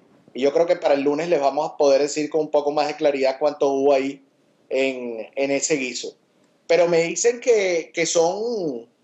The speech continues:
miles y miles de dólares que esa gente tiene invertida entre los caballos que están ya corriendo, los que acaban de comprar y, eh, instalaciones hípicas que tienen allá arriba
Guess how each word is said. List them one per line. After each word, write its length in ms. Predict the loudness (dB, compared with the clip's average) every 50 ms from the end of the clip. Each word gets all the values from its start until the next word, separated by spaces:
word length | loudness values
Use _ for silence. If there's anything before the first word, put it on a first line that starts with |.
| _ _ _ _ -6
miles 300 | -2 -2 0 2 2 0
y 100 | 0 0
miles 260 | 0 0 2 2 2
de 120 | 4 2
dólares 380 | 4 4 4 4 2 2 0 -2
que 100 | -4 -4
esa 160 | -2 -2 -4
gente 200 | -4 -2 -2 -4
tiene 220 | -2 0 -2 0 0
invertida 760 | 2 2 0 0 0 -6 -2 0 2 2 2 0 -4 -8 _ _ _ _ _ _ -4
entre 640 | -2 -2 -2 -2 0 2 2 4 4 4 4 4 4
los 200 | 2 0 -2 0
caballos 480 | 0 2 2 4 2 2 0 0 -2 0
que 80 | -2
están 400 | -2 0 0 0 0 -2 -6 -4
ya 240 | 0 2 2 2 2
corriendo, 580 | 2 0 2 2 2 2 0 0 -2 -6 -8 -8 _ _ _ _ _ -2
los 200 | -2 -2 -2 0
que 100 | 0 -2
acaban 380 | 0 0 0 0 0 0 0 0
de 100 | 0 0
comprar 640 | 0 0 0 0 0 2 2 2 0 -4 -8 -14 _ _ _ _ _ _ _ -10
y, 380 | -8 -6 -4 -4 -4 -4 -6 -2
eh, 380 | 0 2 2 4 4 2 2 0
instalaciones 1000 | -2 -6 -6 -6 -4 0 0 2 2 2 0 0 2 2 4 4 4 2 -2 -4 -6
hípicas 460 | -10 -10 -8 -10 -6 -4 -2 -4 -2
que 100 | -4 -8
tienen 360 | -4 0 0 0 0 0 -2
allá 180 | -2 0 0 0
arriba 500 | 0 0 0 2 2 2 0 -2 -8